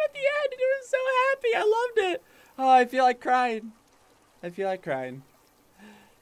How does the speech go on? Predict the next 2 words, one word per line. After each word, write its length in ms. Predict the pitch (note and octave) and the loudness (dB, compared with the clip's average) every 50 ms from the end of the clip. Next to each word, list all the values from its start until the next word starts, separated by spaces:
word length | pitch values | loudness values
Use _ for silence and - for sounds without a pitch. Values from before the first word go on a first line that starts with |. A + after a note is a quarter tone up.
| _ _ _ _ - | _ _ _ _ -18
<sighs> 60 | G#3+ A3 F#3+ E3+ - - - - _ _ _ _ _ _ _ _ _ _ _ _ _ _ _ _ _ _ _ _ _ _ _ _ _ _ _ _ _ _ _ _ _ _ _ _ _ | -18 -16 -16 -18 -20 -20 -20 -20 _ _ _ _ _ _ _ _ _ _ _ _ _ _ _ _ _ _ _ _ _ _ _ _ _ _ _ _ _ _ _ _ _ _ _ _ _
Yep. 280 | C#3+ D#3 E3+ F3 F3 | -2 0 0 0 -2